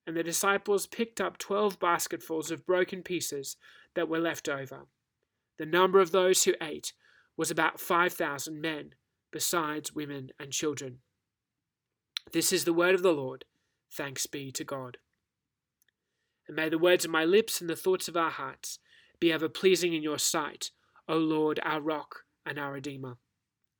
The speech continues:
Amen. Well, today, as I said before, we're kicking off a brand new preaching series called Upside Down Kingdom. When we planned this series at the beginning of the year, we looked at Matthew's Gospel and how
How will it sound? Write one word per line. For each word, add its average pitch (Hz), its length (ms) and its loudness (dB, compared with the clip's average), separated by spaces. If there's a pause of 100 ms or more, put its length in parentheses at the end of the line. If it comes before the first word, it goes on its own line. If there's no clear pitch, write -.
Amen. 135 360 -14 (2750)
Well, 202 100 -4
today, 220 560 6
as 190 220 4
I 196 40 0
said 208 320 2
before, 202 380 10
we're 196 120 8
kicking 214 320 -2
off 214 160 -2
a 196 60 -6
brand 214 400 2
new 208 220 -2
preaching 196 400 -2
series 185 460 2
called 190 320 2
Upside 190 460 0
Down 160 260 -2
Kingdom. 170 400 -4 (800)
When 185 140 2
we 190 100 6
planned 240 360 4
this 214 120 2
series 180 380 4
at 175 80 -4
the 175 80 -2
beginning 190 380 2
of 170 80 0
the 175 100 2
year, 180 400 2 (320)
we 202 100 2
looked 240 240 0
at 202 100 0
Matthew's 196 400 0
Gospel 185 580 0
and 175 140 -8
how 208 320 0